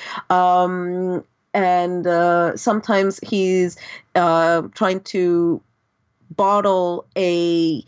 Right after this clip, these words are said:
a color that actually comes from a chemical reaction. So, for instance, his copper is actually not a brown color. His copper is a copper teal because it's the teal that is the patina over that copper.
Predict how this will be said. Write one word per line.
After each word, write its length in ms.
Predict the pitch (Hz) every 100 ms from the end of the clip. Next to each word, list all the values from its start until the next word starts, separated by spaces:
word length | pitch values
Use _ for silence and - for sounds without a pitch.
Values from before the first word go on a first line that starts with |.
| - _ _
a 360 | 185 175 170 165 - _
color 600 | - 214 196 170 165 160 -
that 180 | 170 -
actually 440 | 180 - - 180
comes 520 | 160 202 170 160 156 - _
from 480 | - 180 160 160 156 - -
a 60 | 175
chemical 340 | 214 180 185
reaction. 580 | 151 165 165 - 151 147 - -
So, 280 | - 190 170
for 120 | -
instance, 320 | 175 185 170
his 180 | - 165
copper 500 | - - - 196 - - _ -
is 100 | 180
actually 480 | 175 - 175 170 165
not 400 | 196 196 208 185
a 340 | 170 175 170 160
brown 540 | - 175 170 165 160 -
color. 500 | - 190 185 156 175
His 160 | - 170
copper 400 | - 190 - 165
is 180 | 185 170
a 40 |
copper 300 | - - 170
teal 460 | - - 190 151 - _ _ - -
because 340 | 170 170 165
it's 200 | 170 -
the 120 | 170
teal 640 | - - 202 190 170 165 -
that 520 | 185 160 151 120 - -
is 160 | 170 160
the 80 |
patina 580 | 170 - - 247 208 160 -
over 200 | 165 156
that 200 | 156 -
copper. 400 | 170 160 156